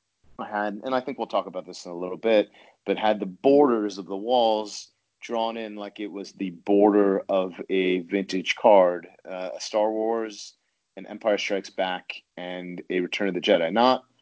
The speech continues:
not this, not what would be in the center of the image. One, no card back images, no bubbles or anything like that. Just the border, that racetrack, and at the very top, you know, the, the different logo, Star Wars,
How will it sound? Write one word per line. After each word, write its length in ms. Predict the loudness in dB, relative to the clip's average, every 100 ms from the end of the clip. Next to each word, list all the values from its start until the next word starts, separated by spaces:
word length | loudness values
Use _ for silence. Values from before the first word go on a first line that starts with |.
| _ _
not 180 | -4 -4
this, 240 | -6 -14 -6
not 220 | -4 -2
what 300 | -4 -6 -10 _
would 300 | -10 -8 -6
be 360 | -4 -4 -4 -8
in 240 | -10 -8 -6
the 160 | -8
center 480 | -4 -2 -2 -2 -6
of 80 | -4
the 140 | -6
image. 240 | -6 -6 0
One, 320 | 2 2 4
no 160 | 4 6
card 260 | 2 2
back 240 | 0 -2 -6
images, 520 | -12 -10 -10 -12 -12
no 380 | -10 -10 -10 -16 _ _ -4
bubbles 400 | -2 -2 -6 -8
or 60 |
anything 280 | -10 -10 -10
like 200 | -10 -8
that. 180 | -8 -6
Just 400 | 0 2 2 0
the 80 | -2
border, 540 | 2 2 2 -4 -8 -4
that 180 | -4
racetrack, 720 | -2 -4 -4 -8 -8 -8 -14 -20 _ _ -8
and 100 | -8
at 120 | -4
the 80 | -2 2
very 140 | 2
top, 500 | 2 0 2 0 _ _ _ -16
you 140 | -14
know, 80 | -12
the, 160 | -10 -10 -8
the 100 | -8
different 260 | -6 -8 -6
logo, 280 | -4 -2 -4
Star 340 | 0 2 4
Wars, 500 | 2 -2 -2 -4 -10